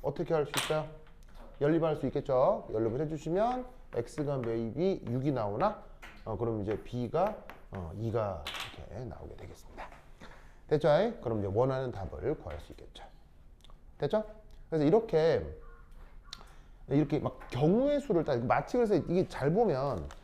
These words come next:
이게 문제는 화학 양론인데 이 문제를 풀어나가는 방식이 매우 그 산수적이죠.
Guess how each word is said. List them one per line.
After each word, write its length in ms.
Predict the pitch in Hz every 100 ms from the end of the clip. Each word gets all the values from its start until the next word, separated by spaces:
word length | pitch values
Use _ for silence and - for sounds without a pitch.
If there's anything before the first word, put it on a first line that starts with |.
| - - - - - - -
이게 340 | 131 147 - - - -
문제는 540 | 127 190 220 277 262 233
화학 320 | 233 262 247
양론인데 920 | 202 170 143 123 110 113 127 82 - - - -
이 40 | 117
문제를 560 | 107 156 202 262 247
풀어나가는 720 | - - 349 359 262 240 196
방식이 600 | 135 101 101 123 165 135 87
매우 440 | 165 233 269 254 196
그 140 | 147
산수적이죠. 880 | - 285 311 370 240 127 117 117